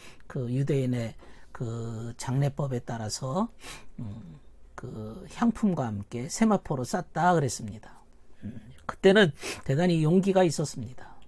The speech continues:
음, 그러나 지금은, 어, 비밀리에, 에, 주님께 찾아왔습니다. 하지만 주님께서는 그의 약한 마음도 아시고 또, 어, 보셨습니다. 그리고, 어,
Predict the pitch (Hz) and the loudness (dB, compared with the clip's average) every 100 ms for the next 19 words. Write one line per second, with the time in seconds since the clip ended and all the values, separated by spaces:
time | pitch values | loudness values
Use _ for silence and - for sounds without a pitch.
0 | - 156 104 104 - - - - - - | -12 -10 -10 -12 -18 -20 -20 -16 -12 -2
1 | 139 143 139 160 147 135 202 226 - - | 0 0 0 -2 0 0 0 -2 -12 -20
2 | - - - 117 104 - - - 160 196 | -20 -18 -10 -8 -8 -14 -12 2 8 8
3 | 170 156 117 104 - - - - - - | 8 2 -2 -6 -10 -18 -20 -20 -16 -14
4 | - - - - 139 113 - 147 - 185 | -14 -14 -12 -2 -2 -2 -4 -6 -4 0
5 | 175 120 - 107 123 - - - - 208 | 0 0 -4 -8 -10 -16 -20 -18 2 2
6 | 262 247 214 214 226 220 185 196 220 127 | 6 6 8 8 8 6 6 8 6 4
7 | - - - - - 220 208 151 - 233 | -2 -18 -20 0 6 8 8 6 4 6
8 | 220 143 127 131 123 180 226 - 131 131 | 6 6 4 0 0 2 2 0 0 2
9 | - 170 202 240 254 - - - - 135 | 2 0 2 2 0 -10 -14 -16 -6 -4
10 | 127 - - - - - 113 104 104 - | -4 -6 -20 -20 -18 -12 -10 -8 -4 0
11 | 139 156 190 131 - - - - - - | 2 2 0 -4 -8 -16 -20 -20 -20 -20
12 | - - - - - - - - - - | -20 -20 -20 -20 -18 -14 -14 -14 -18 -20
13 | - - - 135 139 131 - - - - | -16 -14 -6 -2 -2 -4 -6 -16 -18 -12